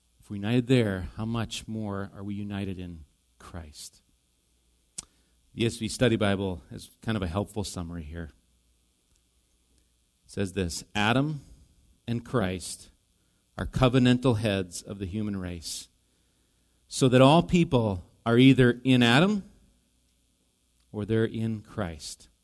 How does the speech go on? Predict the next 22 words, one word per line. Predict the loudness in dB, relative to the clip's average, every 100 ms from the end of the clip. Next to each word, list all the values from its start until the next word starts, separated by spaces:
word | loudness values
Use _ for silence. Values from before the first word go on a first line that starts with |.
| _ _ _ _ _ _ _ _
All | 2 6 8
are | 8
in | 6 4
Adam | 4 6 6
by | 6 4
physical | 4 4 2 0
birth, | 2 0 -2 -8 -20 _ _ _ _ _ _ _ _ _ _
while | 0 2
only | 6 6 6
those | 6 6 4 0
with | -6
the | -2
new | 2 4 4
birth | 2 -2 -4 -6
are | -6 -4
in | -6 -10 -14 -18 _
Christ." | -14 -12 -12 -14 -20 _ _ _ _ _ _ _ _ _ _ _ _ _ 0
You | 2
don't | 2
have | 2 2 2
to | 4
wait | 6 8 6 0